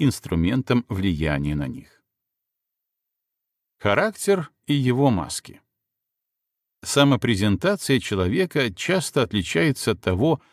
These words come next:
каким он является на самом деле. В профайлинге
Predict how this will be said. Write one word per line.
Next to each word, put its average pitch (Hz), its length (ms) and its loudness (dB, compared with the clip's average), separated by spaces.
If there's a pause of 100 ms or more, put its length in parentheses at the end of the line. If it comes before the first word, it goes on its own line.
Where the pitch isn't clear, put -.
(140)
каким 160 560 2
он 135 200 4
является 110 760 0
на 104 160 2
самом 101 400 2
деле. 67 360 -10 (760)
В - 40 -20
профайлинге 95 840 2